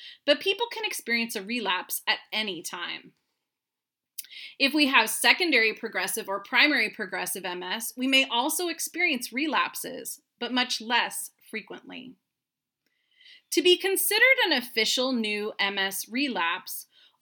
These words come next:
old M S symptoms must have become worse or new symptoms appeared.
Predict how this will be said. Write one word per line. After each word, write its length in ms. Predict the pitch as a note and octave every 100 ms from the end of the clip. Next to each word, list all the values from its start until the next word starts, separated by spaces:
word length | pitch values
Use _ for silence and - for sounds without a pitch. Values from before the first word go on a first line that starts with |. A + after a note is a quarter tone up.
| -
old 400 | C4+ F#4 G#4+ G#4 -
M 160 | B3+
S 300 | C4 C4+ - -
symptoms 640 | - G#3+ F#3+ F3+ F3+ - A3+
must 360 | A3+ D#4 -
have 200 | F#4 C#4
become 560 | D4+ D4+ - G3 F3+ F3
worse 540 | G3+ G#3+ A#3+ D#4 - -
or 180 | G#3+ A3
new 300 | G#3 A#3 D#4+
symptoms 580 | - F#3 F3 G#3 B3 C4
appeared. 520 | C4+ - F#4 - -